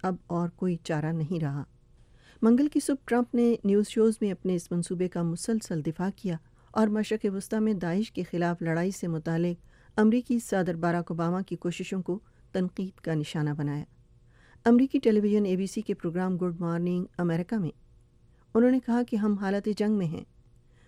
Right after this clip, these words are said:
مگر ہمارا صدر ایسا ہے جو یہ کہنا نہیں چاہتا۔ امریکی ٹیلی ویژن سی این این پر ایک متنازع انٹرویو میں ٹرمپ نے سن دو ہزار ایک کے دہشت گرد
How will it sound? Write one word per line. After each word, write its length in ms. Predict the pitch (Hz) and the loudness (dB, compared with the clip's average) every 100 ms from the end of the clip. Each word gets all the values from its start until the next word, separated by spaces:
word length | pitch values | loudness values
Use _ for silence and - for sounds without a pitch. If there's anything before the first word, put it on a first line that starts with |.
| - | -2
مگر 200 | 190 196 | 0 2
ہمارا 320 | 185 190 220 - | 0 0 -2 -2
صدر 300 | 214 226 233 | 0 0 2
ایسا 300 | 202 - 185 | -2 -2 -4
ہے 140 | 185 - _ - | -4 -10 _ -4
جو 120 | 196 | 0
یہ 140 | 208 214 | 0 0
کہنا 340 | 196 190 214 | 0 2 4
نہیں 220 | 240 208 | 4 2
چاہتا۔ 320 | 170 151 - - - _ _ - - - - - - - | 0 -4 -6 -12 -18 _ _ -20 -20 -20 -20 -20 -2 4
امریکی 500 | 240 247 - 254 247 - | 6 4 2 0 0 2
ٹیلی 200 | 220 208 | 4 4
ویژن 260 | 208 208 | 2 0
سی 220 | 208 - 233 | 0 2 4
این 100 | 208 | 4
این 160 | 175 | 0
پر 180 | 170 170 - - - | -2 -4 -4 -16 -4
ایک 140 | 208 208 | 0 0
متنازع 480 | 185 185 202 202 202 196 | 0 -2 0 0 0 -2
انٹرویو 440 | 185 - 240 190 | -2 -2 0 0
میں 120 | 131 - - _ _ - | -2 -8 -20 _ _ -6
ٹرمپ 320 | - 247 - | 0 0 2
نے 140 | 220 226 - _ _ _ - | 2 2 -2 _ _ _ -20
سن 340 | - 226 226 226 - - | -2 2 4 2 -2 2
دو 200 | 226 226 | 4 6
ہزار 200 | 220 214 | 2 4
ایک 240 | 220 240 | 2 2
کے 100 | 220 | -2
دہشت 420 | 185 185 202 180 | -2 -2 -2 -2
گرد 120 | 185 | -4